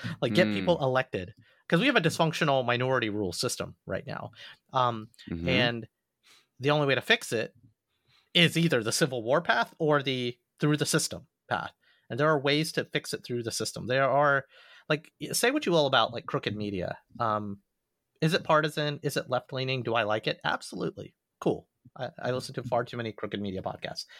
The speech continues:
Speaker 2: <laughs>
Speaker 1: But they also have Vote Save America. They also just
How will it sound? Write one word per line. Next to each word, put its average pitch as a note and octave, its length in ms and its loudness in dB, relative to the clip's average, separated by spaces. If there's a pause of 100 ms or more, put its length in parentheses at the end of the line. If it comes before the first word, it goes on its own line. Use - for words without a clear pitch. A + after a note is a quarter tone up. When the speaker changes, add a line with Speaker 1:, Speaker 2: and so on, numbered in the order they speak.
(140)
Speaker 2:
<laughs> A#2+ 180 0
Speaker 1:
But F3+ 360 6
they D#3 200 2
also D#3+ 380 2
have A#2 220 2 (100)
Vote A#2+ 300 -2
Save B2+ 200 2
America. D3 520 2 (720)
They D3 140 4
also E3 340 2
just - 320 -2